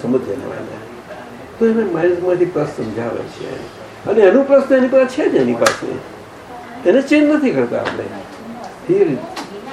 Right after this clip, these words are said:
lies the science and un-, understanding as to the science. But the precepts of science. And all the precepts of science are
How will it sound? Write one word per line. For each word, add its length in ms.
lies 240
the 120
science 500
and 140
un-, 200
understanding 600
as 60
to 280
the 280
science. 400
But 100
the 240
precepts 420
of 100
science. 420
And 120
all 220
the 80
precepts 480
of 140
science 440
are 140